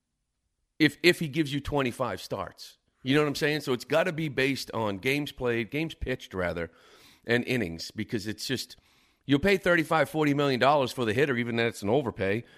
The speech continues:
because you get some innings from him, but you, you, you're really paying for that hundred and fifty, hundred and seventy innings, twenty-eight starts that he gives you as well.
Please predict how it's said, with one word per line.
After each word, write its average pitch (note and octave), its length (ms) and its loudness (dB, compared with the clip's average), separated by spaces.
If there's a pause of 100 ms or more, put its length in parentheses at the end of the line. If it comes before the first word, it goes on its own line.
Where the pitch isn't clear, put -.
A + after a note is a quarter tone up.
(160)
because A#2+ 180 0
you A2+ 60 -4
get C#3+ 180 0
some C#3 240 2
innings G2+ 240 0
from C#3 260 -2
him, G2 220 -2
but F#2+ 260 2 (440)
you, D3 260 0
you, A#2+ 240 -2
you're B2+ 160 0
really E3 380 0
paying D3 440 -2
for G#2+ 300 -6 (140)
that G#2 160 -2
hundred C#3+ 340 -4
and A#2 80 -4
fifty, C3 400 -2
hundred C3+ 240 -2
and A2+ 140 -4
seventy A#2+ 500 -2
innings, G#2 480 -6 (140)
twenty-eight C3 540 -2
starts A2 580 -2 (260)
that A2 140 0
he A2+ 80 -2
gives G#2 260 -2
you G2+ 160 -4
as F2 80 -10
well. F2+ 320 -10